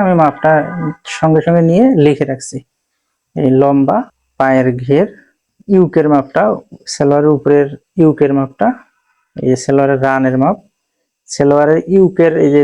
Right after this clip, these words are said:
লেন্থের মাপটা, হাইয়ের মাপ, এই রাবারের মাপ। এখানে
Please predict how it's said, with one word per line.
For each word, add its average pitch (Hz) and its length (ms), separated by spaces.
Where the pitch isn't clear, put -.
লেন্থের 139 440
মাপটা, 135 300
হাইয়ের 131 480
মাপ, 185 160
এই 123 80
রাবারের 120 420
মাপ। 120 140
এখানে 170 300